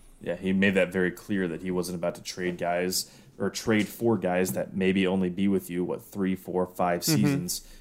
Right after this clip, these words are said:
Speaker 1: He wants guys that are gonna be there for the long haul. He's looking for a player that, like,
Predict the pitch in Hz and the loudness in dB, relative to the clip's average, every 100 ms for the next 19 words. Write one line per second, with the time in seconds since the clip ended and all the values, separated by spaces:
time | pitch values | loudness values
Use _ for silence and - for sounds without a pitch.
0 | - - 110 101 - - 92 92 92 - | -12 0 4 4 2 0 2 2 0 -2
1 | 90 90 90 87 92 90 90 87 - 92 | -2 -2 -4 0 -2 0 -2 -4 -6 -8
2 | 90 92 87 85 90 82 - - 101 101 | -6 -6 -6 -6 -6 -4 -6 -6 -2 -2
3 | - 92 - 92 90 - 92 87 87 - | -2 -8 -4 -6 -6 -4 -4 -4 -6 -12
4 | - - _ _ - 90 - 92 - | -20 -20 _ _ -4 -2 -2 -8 -10